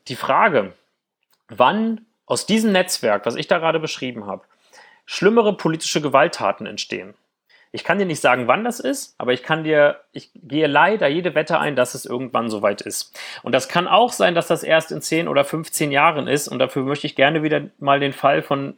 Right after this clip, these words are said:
dem Mo-, Mord an Walter Lübcke hervorrufen. Du hast ja gesagt, die,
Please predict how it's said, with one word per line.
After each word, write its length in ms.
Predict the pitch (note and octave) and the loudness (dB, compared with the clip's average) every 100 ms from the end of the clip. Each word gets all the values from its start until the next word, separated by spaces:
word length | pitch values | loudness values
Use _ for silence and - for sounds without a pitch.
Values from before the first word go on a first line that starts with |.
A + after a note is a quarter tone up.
| - | -8
dem 220 | C3 C#3 | -6 -6
Mo-, 160 | C#3 | -8
Mord 280 | C3+ C#3 E3 | 0 4 4
an 120 | C#3+ | 2
Walter 260 | C3 C#3 D3 | 2 2 0
Lübcke 300 | E3 - D#3 | -4 -2 0
hervorrufen. 840 | A#2 - A#2+ B2 B2 A2+ G#2 A2 - - - - - _ | 0 0 -4 -4 -6 -8 -6 -8 -10 -18 -20 -20 -20 _
Du 60 | B2 | 2
hast 140 | B2 | 4
ja 80 | D3+ | 4
gesagt, 320 | C#3+ C#3 D3 | 6 4 4
die, 260 | D3 C#3 | -2 -4